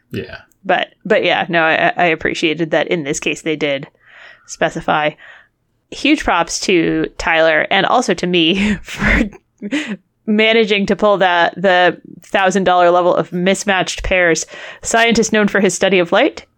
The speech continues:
Speaker 2: and actress who plays Maeve on Westworld. Those are Isaac and Tandy Newton.
Speaker 1: Yes.
Speaker 2: Um,
Speaker 1: That was
Speaker 2: I,
Speaker 1: impressive.
Speaker 2: I really just enjoyed that clue. <laughs>
Speaker 1: Mm-hmm.
Speaker 2: Like, it was
Speaker 1: Yeah.
Speaker 2: delightful.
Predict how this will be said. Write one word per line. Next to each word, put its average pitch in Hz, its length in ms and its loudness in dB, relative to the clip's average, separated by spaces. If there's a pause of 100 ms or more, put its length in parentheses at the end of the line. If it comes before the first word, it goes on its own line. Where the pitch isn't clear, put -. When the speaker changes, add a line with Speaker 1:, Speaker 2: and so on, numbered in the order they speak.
Speaker 2:
and 175 220 0
actress 226 380 0
who 208 120 -2
plays 170 460 0
Maeve 208 480 2
on 214 160 2
Westworld. 175 640 0
Those 175 240 2
are 147 200 0 (120)
Isaac 233 380 2
and 160 220 0
Tandy 208 480 2
Newton. 175 640 -2 (300)
Speaker 1:
Yes. - 340 -4
Speaker 2:
Um, 160 460 0
Speaker 1:
That - 60 -6
was 95 120 -4
Speaker 2:
I, - 60 2
Speaker 1:
impressive. 190 340 0
Speaker 2:
I 196 160 -2
really 220 300 4
just 220 240 2
enjoyed 196 480 2
that 180 260 -2
clue. 180 420 0 (180)
<laughs> 208 60 -4 (580)
Speaker 1:
Mm-hmm. 113 580 -2
Speaker 2:
Like, 226 440 -4
it 320 680 0 (240)
was 175 140 -10
Speaker 1:
Yeah. - 80 -12
Speaker 2:
delightful. - 480 -6